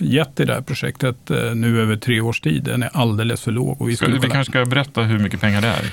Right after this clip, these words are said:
Speaker 1: Det är hundra miljoner kronor över tre år och det var från början hundratio, eh, men det drogs ner lite.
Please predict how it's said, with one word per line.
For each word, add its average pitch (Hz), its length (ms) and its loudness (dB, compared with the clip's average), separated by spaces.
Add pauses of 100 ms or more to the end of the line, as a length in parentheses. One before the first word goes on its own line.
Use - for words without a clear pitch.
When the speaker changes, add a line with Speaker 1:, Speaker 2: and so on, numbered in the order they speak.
(120)
Speaker 1:
Det 131 100 4
är 117 40 4
hundra 185 280 4
miljoner 151 340 4
kronor 131 340 4
över 117 160 0
tre 110 260 0
år - 300 -4 (220)
och 127 220 -2 (100)
det 131 160 0
var 135 180 4
från 135 160 4
början 113 300 4
hundratio, 113 720 2 (340)
eh, 117 320 2
men 117 180 2
det 113 80 2
drogs 113 300 2
ner 127 200 4
lite. - 420 -2